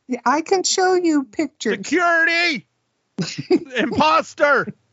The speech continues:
Speaker 1: I have pictures. I can prove you, <laughs> you're, you're my kid. But you
Speaker 2: I
Speaker 1: don't
Speaker 2: really
Speaker 1: wanna
Speaker 2: don't
Speaker 1: see
Speaker 2: wanna
Speaker 1: it.
Speaker 2: see those pictures,
Speaker 1: I
Speaker 2: Mom.
Speaker 1: know. <laughs>
Speaker 2: You've
Speaker 1: You
Speaker 2: already
Speaker 1: don't.
Speaker 2: discussed way too much about your body and noises today before the podcast.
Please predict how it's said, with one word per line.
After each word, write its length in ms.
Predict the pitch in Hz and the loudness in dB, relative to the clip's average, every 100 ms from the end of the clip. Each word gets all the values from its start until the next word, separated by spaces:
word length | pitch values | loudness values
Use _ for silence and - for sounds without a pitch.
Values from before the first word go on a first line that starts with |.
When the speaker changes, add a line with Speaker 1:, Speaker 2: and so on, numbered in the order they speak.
| _ _ _ _ _ _ 240 - _ _ _ 233 - _ _ - - | _ _ _ _ _ _ -10 -10 _ _ _ -14 -14 _ _ -14 0
Speaker 1:
I 180 | 233 403 | 2 2
have 320 | 349 285 262 | 2 0 -2
pictures. 720 | 330 339 - 269 202 208 - _ - | -2 -2 -2 -2 -2 -4 -12 _ -4
I 120 | 262 | -4
can 240 | - 294 269 | 0 0 0
prove 420 | - 349 349 277 | 0 0 0 0
you, 200 | 269 262 - _ | 0 -2 -4 _
<laughs> 240 | - 220 - | -8 -8 -4
you're, 160 | 254 - _ - | -4 -4 _ -4
you're 180 | 294 285 | 0 0
my 240 | 262 247 | 0 -2
kid. 520 | 226 - - - 220 - _ | -6 -8 -8 -6 -10 -10 _
But 80 | 262 | 0
you 60 | 262 | 2
Speaker 2:
I 160 | 175 | 2
Speaker 1:
don't 100 | 294 285 | 4 2
Speaker 2:
really 60 | |
Speaker 1:
wanna 120 | 262 | 2
Speaker 2:
don't 160 | 156 151 | 0 -2
Speaker 1:
see 40 | |
Speaker 2:
wanna 180 | 139 131 | -2 -4
Speaker 1:
it. 60 | 104 | -6
Speaker 2:
see 120 | 139 | -10
those 200 | 113 104 | -10 -12
pictures, 400 | - - - - | -14 -18 -20 -4
Speaker 1:
I 180 | 247 277 | 2 4
Speaker 2:
Mom. 40 | 277 | 4
Speaker 1:
know. 380 | 269 262 277 _ - | 4 4 2 _ -14
<laughs> 60 | - - | -14 -4
Speaker 2:
You've 160 | 254 | 0
Speaker 1:
You 60 | 180 | 2
Speaker 2:
already 160 | 202 - | 4 2
Speaker 1:
don't. 100 | 160 | 0
Speaker 2:
discussed 520 | 156 - 175 147 - | -8 -4 -4 -4 -10
way 400 | 120 139 208 202 | -6 2 2 2
too 220 | - 196 | -4 -8
much 240 | 175 160 - | -4 -4 -4
about 280 | 143 135 | -6 -6
your 220 | 147 127 - _ _ _ - | -6 -6 -8 _ _ _ 0
body 340 | 156 160 156 | 2 4 4
and 120 | 143 | 2
noises 440 | 147 143 131 139 - | 2 0 -2 -8 -10
today 420 | 147 120 139 135 | -8 -2 0 0
before 420 | 123 131 - 180 | -4 -6 -2 0
the 100 | 180 | 0
podcast. 600 | 147 143 143 - 135 - | 0 2 2 0 -2 -2